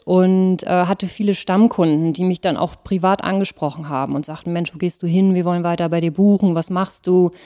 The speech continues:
Und mein Plan war eigentlich, dass ich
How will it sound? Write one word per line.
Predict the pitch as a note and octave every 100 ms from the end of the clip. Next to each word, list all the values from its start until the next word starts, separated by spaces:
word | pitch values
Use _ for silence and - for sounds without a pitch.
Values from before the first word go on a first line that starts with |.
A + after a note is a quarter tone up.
| - - _ _ -
Und | F3+ E3+ E3+ E3+ F3+
mein | F3 G3
Plan | G#3+ G#3+
war | G3 -
eigentlich, | F#3+ F#3+
dass | F#3 -
ich | E3+ -